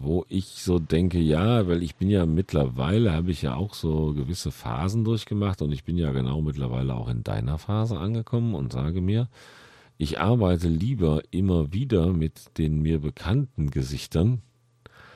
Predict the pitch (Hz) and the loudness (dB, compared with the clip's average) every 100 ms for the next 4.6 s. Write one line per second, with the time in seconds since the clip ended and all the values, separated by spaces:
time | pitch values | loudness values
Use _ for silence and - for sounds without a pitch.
0 | - - _ - 78 92 95 85 78 85 | -20 -20 _ -6 -2 0 -2 -4 -2 0
1 | 98 98 80 78 - 73 - 90 110 143 | 2 2 0 -2 -2 -2 0 0 2 0
2 | 127 - - _ - 78 82 82 98 - | -2 -12 -20 _ -4 0 2 2 0 -2
3 | - 90 98 - - 95 95 69 78 87 | -4 -2 -2 -4 -6 0 2 2 0 0
4 | 71 76 73 - - - | 0 -2 -2 -6 -14 -18